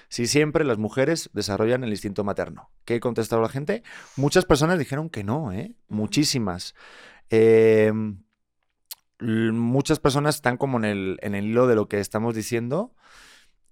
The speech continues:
Speaker 1: Y fíjate, hay una aquí, por ejemplo, Abigail dice, "No existe el instinto maternal. Es un estado de la mujer que se va desarrollando y madurando".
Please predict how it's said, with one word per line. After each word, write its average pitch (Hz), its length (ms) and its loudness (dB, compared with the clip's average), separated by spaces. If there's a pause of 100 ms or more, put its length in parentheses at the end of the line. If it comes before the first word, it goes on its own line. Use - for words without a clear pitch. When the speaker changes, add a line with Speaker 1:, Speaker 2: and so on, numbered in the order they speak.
(120)
Speaker 1:
Y 113 880 2 (1500)
fíjate, 131 600 -2
hay 113 220 0
una 139 220 0
aquí, 131 220 -4
por 120 160 0
ejemplo, 147 480 -2 (160)
Abigail 113 640 0
dice, 107 440 0
"No 127 100 -2
existe 147 400 -4
el 135 60 -2
instinto 120 400 -4
maternal. 98 560 -6 (340)
Es 117 180 -2
un 127 100 -6
estado 127 400 2
de 131 80 2
la 113 80 2
mujer 110 560 -2
que 110 120 -8
se - 120 -6
va 110 120 2
desarrollando 110 560 -2
y 139 40 -4
madurando". 92 600 -4